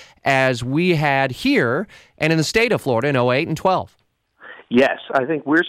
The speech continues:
Speaker 2: seeing the ground games for both the Sanders campaign and the Clinton campaign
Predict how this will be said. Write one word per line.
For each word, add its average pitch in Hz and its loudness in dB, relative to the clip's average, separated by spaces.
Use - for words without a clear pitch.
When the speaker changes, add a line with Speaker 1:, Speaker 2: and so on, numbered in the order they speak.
Speaker 2:
seeing 156 -4
the 120 -4
ground 135 0
games 131 -6
for 104 -2
both 101 -4
the - -18
Sanders 135 -6
campaign 123 -6
and 101 -6
the 92 -6
Clinton 113 -4
campaign 113 -2